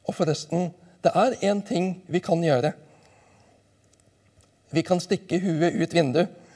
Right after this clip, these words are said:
og fortelle til de utenfor at det er mer håpefullt å komme inn her enn å gå der ute og leve i den tro at en kan finne ut av det selv på egen hånd. Dette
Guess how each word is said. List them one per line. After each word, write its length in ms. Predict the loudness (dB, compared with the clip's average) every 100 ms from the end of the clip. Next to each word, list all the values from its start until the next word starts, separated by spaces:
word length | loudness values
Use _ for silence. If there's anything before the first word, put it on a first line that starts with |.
| -20 -14 -4
og 100 | -2
fortelle 440 | -2 2 2 2 0
til 120 | 2
de 100 | 2 2
utenfor 420 | -2 -4 2 2 0 -12 -20 -20 -20 -20 -4
at 120 | 0
det 80 | 2
er 120 | 4
mer 240 | 4 2 2
håpefullt 760 | 2 2 0 -2 0 -2 -10 -20 -12
å 120 | -6 -6
komme 320 | 0 0 0 0
inn 140 | -2 2
her 300 | 4 4 0 -16 -20 _ _ _ -8 0
enn 140 | 2
å 80 | 2
gå 200 | 4 4 4
der 220 | 4 2 2
ute 500 | -4 -4 -2 -2 -2 -8 -20 _ _
og 120 | 0
leve 380 | 2 4 4 0 0
i 80 | 0
den 200 | 0 0
tro 300 | -6 -4 -4 -4
at 140 | -6 -4
en 100 | -4
kan 120 | -6
finne 300 | -4 -4 -4 -4
ut 200 | -6 -4
av 120 | -4
det 80 | -4
selv 320 | -2 -4 -4
på 100 | -4
egen 240 | -4 -4 -6
hånd. 120 | -8 -14 _ _ _ _ _ _ _ _ _ _ _ _ _ _ _ 2
Dette 400 | 2 2 0